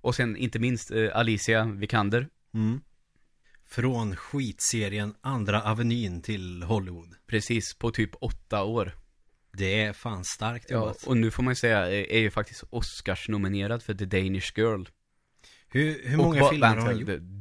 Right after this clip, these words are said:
Speaker 1: dubbelnominerad för Golden Globe. Danish Girl och Ex Machina. Alltså, det är jävligt stort alltså. Men hon är ju duktig som fan, så det
Speaker 2: På så kort tid också.
Speaker 1: Ja. Det är ett stjärnskott, <laughs> får man väl onekligen säga.
Speaker 2: Det
Speaker 1: Hon
Speaker 2: är
Speaker 1: var
Speaker 2: så
Speaker 1: också
Speaker 2: att man
Speaker 1: med i
Speaker 2: blir
Speaker 1: The
Speaker 2: lite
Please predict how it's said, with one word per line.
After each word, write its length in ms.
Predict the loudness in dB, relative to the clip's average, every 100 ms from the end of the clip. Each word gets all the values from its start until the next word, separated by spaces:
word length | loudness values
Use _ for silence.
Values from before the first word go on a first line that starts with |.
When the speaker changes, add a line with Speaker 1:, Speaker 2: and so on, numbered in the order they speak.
| 2 4
Speaker 1:
dubbelnominerad 1160 | 4 0 0 0 0 2 2 2 2 0 -2 -2
för 80 | 2
Golden 400 | 4 4 2 2
Globe. 360 | 2 2 0 -8 _ _ _ -12
Danish 500 | 0 4 4 2 2
Girl 160 | 0 0
och 160 | -4
Ex 280 | -6 -6 -2
Machina. 480 | -2 -2 -4 -4 -6 _ _ -20 _ _ _ -4
Alltså, 260 | -4 -2
det 80 | -2
är 120 | -2
jävligt 480 | 0 0 0 -2 -6
stort 320 | -4 -4 -2
alltså. 260 | -6 -6 -10
Men 120 | -2 2
hon 120 | 4
är 40 |
ju 60 | 4
duktig 300 | 2 0 -4
som 140 | -4
fan, 300 | -4 -4 -4
så 120 | -6
det 340 | -4 -4 -4 -8 -2
Speaker 2:
På 120 | -2
så 160 | 0 0
kort 280 | -2 -4
tid 340 | -4 -2 -2 -4
också. 320 | -6 -10 -10 -2
Speaker 1:
Ja. 260 | -2 -2 _ _ _ _ -4
Det 60 | 0
är 360 | 2 2 0
ett 140 | -4 -6
stjärnskott, 880 | -6 2 2 2 -4 -2 -4 -4 -16 -16
<laughs> 60 |
får 140 | -4 2
man 100 | 4
väl 220 | 4 4
onekligen 460 | 0 2 0 0 -2
säga. 260 | 0 -2 -4 _ _ _ _ _ _ _ _
Speaker 2:
Det 180 | -8 -2
Speaker 1:
Hon 80 | 2
Speaker 2:
är 40 |
Speaker 1:
var 80 | 4
Speaker 2:
så 80 | 4
Speaker 1:
också 160 | 4 4
Speaker 2:
att 40 |
man 80 | 4
Speaker 1:
med 20 |
i 20 |
Speaker 2:
blir 80 | 6
Speaker 1:
The 40 | 6
Speaker 2:
lite 200 | 6